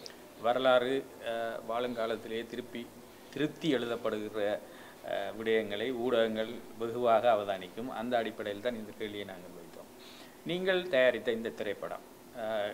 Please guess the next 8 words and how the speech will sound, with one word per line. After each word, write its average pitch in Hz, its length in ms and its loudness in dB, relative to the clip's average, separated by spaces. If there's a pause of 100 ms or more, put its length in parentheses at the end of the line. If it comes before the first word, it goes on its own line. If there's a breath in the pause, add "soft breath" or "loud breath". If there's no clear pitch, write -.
(100)
கிட்டத்தட்ட 135 560 2
நான்கு 165 420 2
வருடங்களுக்கு 120 580 0 (100)
முன்னரேயே 110 640 -2 (380)
இந்த 123 220 -8
தயாரிப்பு 113 520 0
முடிந்து, 107 500 -6
அனைத்து 120 360 -4